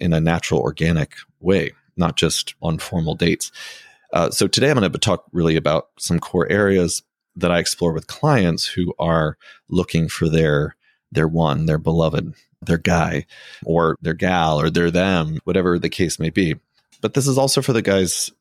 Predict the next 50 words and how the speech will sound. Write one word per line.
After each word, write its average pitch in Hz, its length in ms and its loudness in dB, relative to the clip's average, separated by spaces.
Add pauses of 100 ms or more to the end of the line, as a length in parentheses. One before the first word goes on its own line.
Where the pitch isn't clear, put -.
who 98 120 4
I 92 60 4
work 87 240 2
with 87 240 0
and, 85 240 -2
and 85 340 -2
the, 85 300 0 (140)
the 82 180 -2
women 85 300 0
too, 104 480 2 (760)
who 113 160 0
are 110 140 2
in 107 80 0
the 110 80 0
early 110 240 2
stages 92 440 0
of, 87 380 -2
of 85 360 -4
dating, 82 760 -2
which - 480 -2
varies 156 260 0
for - 140 -2
everyone. 92 480 0
But 104 240 -4
let's 131 240 -2
say 135 280 0 (280)
someone, 147 440 0
you 127 120 -2
know, 104 180 0
you 131 140 -2
could 165 140 -4
be 120 340 2 (640)
on 82 100 -2
a 78 60 -4
first 113 280 -2
date, 143 280 0 (320)
but - 120 -4
you 156 60 -2
could - 80 0
also - 200 0
be 160 100 2
dating 107 400 2
someone 104 320 2
and 95 120 2
really 110 220 2
be 98 180 0
in 95 120 2
a 85 100 0
dating 87 640 0
relationship 101 800 0